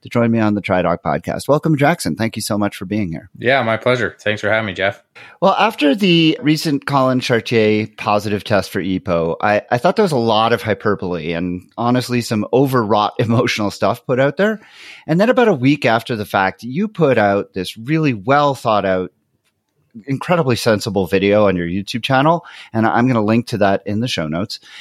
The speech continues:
Speaker 1: And in it, you made a lot of great points and some suggestions for how to get ahead of this kind of thing. Can you tell me what led you to do that? And why do you think that the reaction among pros to the positive test was as emphatic as it was?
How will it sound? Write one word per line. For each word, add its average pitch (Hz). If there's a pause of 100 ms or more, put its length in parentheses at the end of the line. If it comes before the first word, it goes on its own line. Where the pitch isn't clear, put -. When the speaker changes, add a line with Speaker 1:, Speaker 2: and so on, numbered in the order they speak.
(180)
Speaker 1:
And 143
in 147
it, 214
you 143
made 135
a 117
lot 113
of 92
great 117
points 98
and 87
some 98
suggestions 107
for -
how 139
to 202
get 139
ahead 95
of 90
this 85
kind 78
of -
thing. 76 (520)
Can 190
you 247
tell 180
me 180
what 147
led 131
you 139
to 127
do 123
that? 120
And 98
why 139
do 226
you 240
think 156
that 139
the 123
reaction 107
among 101
pros 107
to 107
the 92
positive 101
test 90
was 87
as 87
emphatic 85
as 80
it 65
was? 73